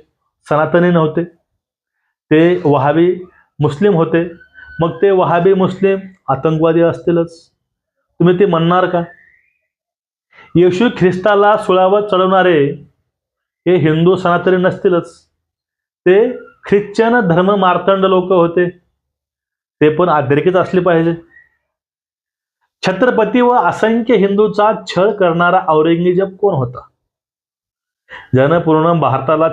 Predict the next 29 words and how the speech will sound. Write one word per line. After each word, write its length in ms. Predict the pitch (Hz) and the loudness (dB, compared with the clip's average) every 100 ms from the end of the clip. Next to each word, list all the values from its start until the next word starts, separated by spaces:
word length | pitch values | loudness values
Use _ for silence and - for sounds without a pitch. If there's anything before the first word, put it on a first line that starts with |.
| - | -2
छळ 200 | 135 151 | -2 -2
केला 320 | 147 127 123 | 0 0 0
आहे, 300 | 123 117 117 - _ - | 0 -2 -4 -10 _ -6
आपल्या 260 | 131 165 190 | -4 0 0
शिवरायांचा 640 | 190 151 165 180 185 - 170 - | 2 2 2 2 0 -2 -4 -2
छळ 240 | 127 123 | -2 -2
केला, 360 | 123 117 120 123 | -2 -2 -2 -2
संभाजी 520 | - 156 160 170 185 | -2 -2 0 0 2
राजांना 280 | 170 165 170 | 2 2 0
त्यांनी 360 | 170 170 208 - _ _ _ _ | -2 -2 -4 -8 _ _ _ _
छळ 200 | - 185 | -2 0
करून 240 | 202 180 175 | 2 2 0
त्यांची 240 | 165 165 | -2 -2
हत्या 340 | 123 139 - 135 | -4 -4 -6 -6
केली. 260 | 120 110 - 135 117 | -6 -8 -12 -14 -4
मग 160 | 139 151 | -4 -2
तो 320 | 175 147 139 | -2 0 0
औरंगजेब 460 | 156 165 170 165 165 | 0 0 0 -2 -2
नेमका 220 | 143 135 | -2 -2
कोण 220 | 117 110 | -4 -6
होता? 280 | 95 90 - - _ _ _ _ _ | -6 -10 -14 -16 _ _ _ _ _
औरंगजेब 560 | 117 117 131 139 147 151 | -2 0 2 2 2 2
हा 120 | 151 | 0
देशप्रेमी 520 | 143 123 143 147 160 | 0 -2 0 -2 0
होता 280 | 160 117 110 | 0 -2 -4
का? 200 | 104 160 113 - _ _ _ _ _ _ 143 | -2 -4 -4 -12 _ _ _ _ _ _ -2
का 120 | 131 | 0
औरंगजेब 500 | 135 147 170 165 170 | 0 0 0 0 0
कुठला 640 | 160 156 175 151 131 135 | -2 0 0 2 0 -2